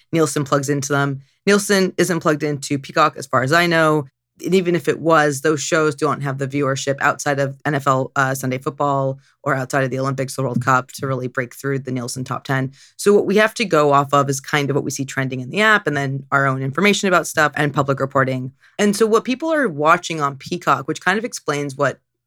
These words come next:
seems like a programming strategy shift,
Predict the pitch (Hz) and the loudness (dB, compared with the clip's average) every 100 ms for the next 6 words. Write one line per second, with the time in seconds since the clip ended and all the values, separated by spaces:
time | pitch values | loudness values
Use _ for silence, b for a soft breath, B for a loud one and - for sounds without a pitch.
0 | - - 196 196 160 139 - 139 135 135 | -12 -2 0 2 2 0 0 2 2 0
1 | 156 139 135 131 135 _ - 151 139 135 | 0 2 2 0 -4 _ -4 0 2 0
2 | 131 131 - 101 135 - | -4 -6 -2 -4 -4 -14